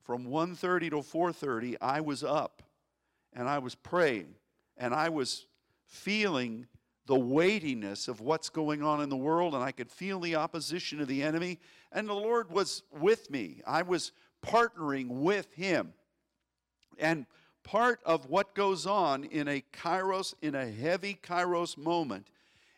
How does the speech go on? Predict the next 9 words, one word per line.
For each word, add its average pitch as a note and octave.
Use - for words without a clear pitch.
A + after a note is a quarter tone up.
is C#3+
you F3+
taking G#3
responsibility F#3
for D#3
what C3+
God E3
has D3
given C3+